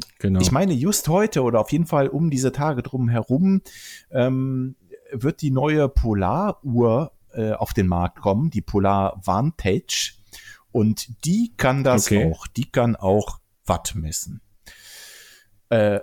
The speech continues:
Speaker 1: Ja, siehst du,
Speaker 2: also
Speaker 1: es setzt sich tatsächlich durch so langsam.
Speaker 2: Genau, das wollte ich nur mal kurz erwähnen, weil wir ja ein bisschen Garmin-lastig sind, wir zwei beide.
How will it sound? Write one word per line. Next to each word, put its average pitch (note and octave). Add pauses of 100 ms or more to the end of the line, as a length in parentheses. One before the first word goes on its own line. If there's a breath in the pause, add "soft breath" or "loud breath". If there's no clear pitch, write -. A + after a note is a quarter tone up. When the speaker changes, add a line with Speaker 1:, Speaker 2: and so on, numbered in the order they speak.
Speaker 1:
Ja, A2
siehst F#2+
du, A#2+
Speaker 2:
also A#2 (120)
Speaker 1:
es F#2+
setzt -
sich -
tatsächlich G#2
durch F2
so D#2
langsam. D#2+
Speaker 2:
Genau, F2
das G#2+
wollte G3
ich D3+
nur D#3
mal C3
kurz -
erwähnen, B2
weil G#2
wir G#2
ja G2
ein G2
bisschen A2
Garmin-lastig F2
sind, F2
wir E2+
zwei -
beide. F2